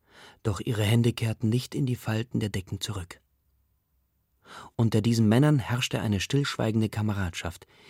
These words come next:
die in Bahadur den Wunsch weckte, älter zu sein, um bei ihnen sitzen zu können. Doch er war nur ein Junge, der sich unter einem nach Guaven riechenden Karren versteckt hielt.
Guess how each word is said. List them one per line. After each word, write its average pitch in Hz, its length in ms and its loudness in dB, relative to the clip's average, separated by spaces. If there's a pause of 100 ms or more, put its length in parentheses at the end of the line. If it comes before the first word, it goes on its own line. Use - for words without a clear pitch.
(240)
die 104 120 2
in 98 120 4
Bahadur 123 460 4
den 101 220 2
Wunsch 123 240 2
weckte, 117 360 -2 (360)
älter 98 320 0
zu - 120 -2
sein, 101 300 0 (300)
um 120 200 2
bei 110 160 2
ihnen 98 260 -2
sitzen 90 320 -4
zu 82 120 -6
können. 90 240 -12 (920)
Doch 95 260 -6
er 95 160 -4
war 92 100 0
nur 95 140 0
ein 104 160 2
Junge, 117 260 2 (680)
der 104 100 0
sich 101 180 -2
unter 110 240 -2
einem 107 280 2
nach 98 260 0
Guaven 117 480 2
riechenden 104 420 -2
Karren 110 300 -4
versteckt - 400 -12
hielt. - 260 -10